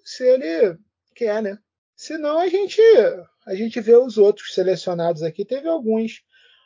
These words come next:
O, em segundo lugar, eu acho que ficou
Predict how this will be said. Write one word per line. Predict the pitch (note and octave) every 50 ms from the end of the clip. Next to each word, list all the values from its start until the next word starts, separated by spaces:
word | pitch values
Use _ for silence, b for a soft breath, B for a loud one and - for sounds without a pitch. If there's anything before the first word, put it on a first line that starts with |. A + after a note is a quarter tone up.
| _ _ _
O, | - G#3+ B3 C#4 D4 B3+
em | A#3
segundo | A#3 - C4+ B3+ A#3+ C#4 C#4 C#4+
lugar, | C#4 C4 B3 G3 G#3 A3+ C4 C#4+ C#4+
eu | B3+ A#3 A#3+
acho | C4 B3+ A#3 - A#3+
que | A3+ B3+
ficou | A#3 - A#3 A3 A3 _ - B3 C#4 C#4 B3 F3+